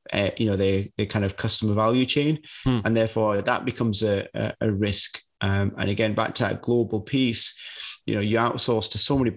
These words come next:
Speaker 1: different parts of the world. And, you know, we see, um, from, you know, the Russia-Ukraine conflict that actually the impacts then are felt all over the place
Speaker 2: Hmm.
Speaker 1: and, and, and in areas that people haven't really considered or thought about.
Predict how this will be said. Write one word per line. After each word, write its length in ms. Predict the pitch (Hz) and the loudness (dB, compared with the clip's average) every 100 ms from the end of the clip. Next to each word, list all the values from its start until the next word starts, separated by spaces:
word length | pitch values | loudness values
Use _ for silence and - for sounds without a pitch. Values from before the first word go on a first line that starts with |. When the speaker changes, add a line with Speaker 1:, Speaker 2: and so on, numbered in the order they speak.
| - | -4
Speaker 1:
different 280 | 113 110 | -2 -2
parts 280 | 101 107 107 | -2 -2 0
of 60 | 101 | 0
the 80 | 98 | 0
world. 420 | 113 120 110 98 | 2 2 2 0
And, 160 | 95 98 | -2 -2
you 80 | 104 | -2
know, 80 | 104 | 0
we 100 | 104 | 0
see, 460 | - 120 104 - _ | 2 2 0 -2 _
um, 300 | 101 98 95 | -2 0 0
from, 320 | 90 104 98 - | -2 -2 -2 -2
you 120 | 107 | -2
know, 60 | 98 | 0
the 280 | 98 95 - | 0 -2 -4
Russia-Ukraine 720 | - 104 - 107 101 120 127 | -4 -2 0 0 0 0 2
conflict 600 | 110 107 98 98 104 - - - - - | 0 -2 -2 -2 -2 -4 -10 -14 -18 -4
that 340 | 107 104 - - _ | 0 2 0 -6 _
actually 460 | - 117 120 127 110 | 0 0 2 2 2
the 340 | 104 101 101 - 139 | 2 2 0 -2 0
impacts 480 | 135 117 101 - - | 0 0 -2 -2 -2
then 340 | 101 95 95 - | 0 0 -2 -6
are 80 | 104 | -6
felt 320 | - 117 107 | -2 0 0
all 300 | 107 104 113 | 0 0 2
over 100 | 120 | 0
the 80 | 135 | -2
place 580 | - 135 147 151 - - - | 0 2 2 2 -2 -4 -2
Speaker 2:
Hmm. 140 | 123 104 - | 0 -2 -4
Speaker 1:
and, 160 | 101 101 | -2 0
and, 200 | - 104 - | 0 -4 -4
and 160 | - 107 | -2 -2
in 180 | - 113 | 0 2
areas 460 | 110 117 113 113 | 2 4 4 2
that 160 | 107 - | 0 -2
people 460 | 123 117 107 104 - | -2 0 0 -2 -4
haven't 260 | - 113 113 | -2 0 0
really 220 | 113 110 | 0 -2
considered 480 | 107 110 143 143 151 | -2 0 0 2 2
or 80 | 117 | 2
thought 220 | 123 131 | 2 0
about. 360 | 131 135 147 | 2 0 0